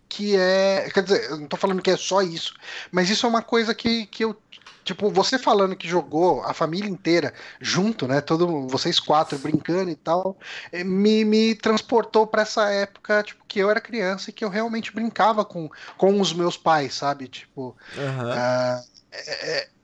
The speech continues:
Speaker 1: é uma coisa que eu vi eles fazendo muito pouco com o meu irmão mais novo, sabe? Tipo, por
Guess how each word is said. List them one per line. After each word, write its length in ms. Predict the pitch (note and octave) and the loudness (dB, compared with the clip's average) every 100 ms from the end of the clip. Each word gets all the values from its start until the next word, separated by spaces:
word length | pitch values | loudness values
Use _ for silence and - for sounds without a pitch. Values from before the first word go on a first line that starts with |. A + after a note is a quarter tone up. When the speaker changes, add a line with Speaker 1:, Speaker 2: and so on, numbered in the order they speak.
| _ | _
Speaker 1:
é 140 | E3+ | 2
uma 560 | F3+ G#3+ A3+ A3+ A3+ A3+ | 2 2 0 2 2 0
coisa 500 | - - G3 G3+ G#3+ | -4 0 2 2 -4
que 140 | - | 0
eu 80 | G#3+ | -2
vi 220 | E3+ F3 | 0 -2
eles 180 | A#3 G#3 | -2 -2
fazendo 280 | - F#3 G#3 | -2 0 0
muito 280 | G3 A#3+ - | -2 -4 -8
pouco 540 | - G3 - - D#3+ - | 2 2 2 -6 -12 -8
com 360 | - E3+ F3 E3 _ _ | -2 0 -2 -8 _ _
o 340 | D3+ D3+ D3 | 2 4 4
meu 160 | D3 D3+ | 4 4
irmão 240 | D#3 D3+ | 4 2
mais 240 | D3 D3 C#3 | 0 0 0
novo, 320 | C#3+ A#2+ B2 | -2 -4 -4
sabe? 320 | D3+ C#3 A#2+ | -2 -2 -4
Tipo, 260 | - - A3+ | -14 -10 -10
por 280 | - F4+ | 0 2